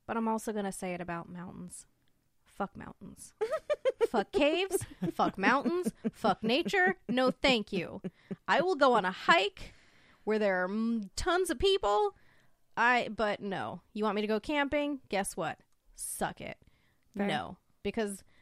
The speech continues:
Speaker 1: not only are there hill people,
Speaker 2: Mm.
Speaker 1: there are also hill witches.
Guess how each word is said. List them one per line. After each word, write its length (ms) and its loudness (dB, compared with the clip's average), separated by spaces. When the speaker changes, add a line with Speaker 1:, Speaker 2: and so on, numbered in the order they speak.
Speaker 1:
not 180 0
only 240 2
are 120 2
there 120 4
hill 260 0
people, 500 -8
Speaker 2:
Mm. 460 -6
Speaker 1:
there 240 2
are 60 4
also 540 0
hill 440 -6
witches. 520 -8